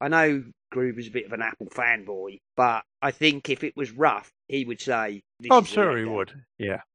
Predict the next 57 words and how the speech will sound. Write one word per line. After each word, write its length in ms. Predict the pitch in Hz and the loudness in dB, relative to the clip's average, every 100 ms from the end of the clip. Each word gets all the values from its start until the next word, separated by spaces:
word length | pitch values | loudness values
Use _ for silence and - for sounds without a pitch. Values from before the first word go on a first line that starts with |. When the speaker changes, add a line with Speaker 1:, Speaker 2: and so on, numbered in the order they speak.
| - | -2
Speaker 1:
I 120 | 139 | -2
think 320 | - 147 135 | 2 -2 -2
he 140 | 135 127 | -6 -6
would 180 | 120 | -6
Speaker 2:
Sure 160 | - 127 | -2 0
Speaker 1:
say, 60 | 113 | 0
Speaker 2:
he 40 | |
would, 80 | 117 | 0
Speaker 1:
"This 180 | 127 - | -4 -4
is 140 | 113 | -10
a 40 | 110 | -12
Speaker 2:
yeah. 60 | |
Speaker 1:
bit 140 | 107 - | -12 -12
of 80 | 101 | -10
a 60 | 104 | -8
letdown," 560 | 104 - 95 92 92 87 _ | -8 -10 -12 -12 -12 -16 _
you 80 | 127 | -8
know, 220 | 113 113 | -2 0
and 80 | 120 | -2
at 60 | 117 | -6
three 200 | - 139 | 0 2
and 80 | 110 | 2
a 20 | 113 | 0
half 180 | 104 | -4
thousand 380 | - 110 104 104 | -2 -2 -2 -8
pounds, 300 | - 107 101 107 | -4 -4 -4 -10
it's 140 | 98 | -10
not 160 | 120 92 | -10 -8
worth 220 | 104 98 | -10 -10
the 80 | - | -10
money. 400 | 107 104 92 90 _ _ | -6 -6 -8 -16 _ _
Um, 420 | 135 123 120 107 - _ | 0 0 -2 -10 -16 _
and 200 | 135 135 | -2 2
I'm 220 | 135 147 | 2 2
just 220 | 135 127 - | 0 -10 -8
looking 280 | 127 - 120 | -10 -10 -14
to 80 | 123 | -14
see 580 | - 135 131 123 123 - _ | -4 0 0 -2 -8 -16 _
how 180 | 135 135 | -6 -6
it 120 | - | -2
goes. 420 | 160 151 98 87 - _ | 0 0 -2 -12 -20 _
I 80 | 180 | 0
mean, 180 | 185 175 | 0 2
let's 180 | 202 - | 0 2
face 260 | 165 160 | 0 0
it, 120 | 131 - | -6 -2
tech 440 | 180 156 - - _ - | 0 0 -2 -20 _ 0
perennially 680 | 139 165 175 117 107 98 - _ | 4 4 2 -6 -6 -12 -18 _
gets 520 | 139 - - - - _ - | 0 2 -6 -10 -14 _ -6
cheaper 500 | 139 131 - 95 92 _ - | -4 -4 -8 -10 -10 _ -6
over 260 | 117 104 | -4 -4
time. 500 | - 123 101 90 104 _ _ | -4 -2 -2 -6 -16 _ _
Speaker 2:
Oh, 160 | 233 220 | 4 6
yeah. 240 | 180 151 - _ | 2 -2 -6 _
Yeah. 220 | 143 139 139 | 2 4 4
Speaker 1:
And 320 | 135 135 127 | 2 -8 4
Speaker 2:
Although, 400 | 170 143 147 139 | 6 8 8 8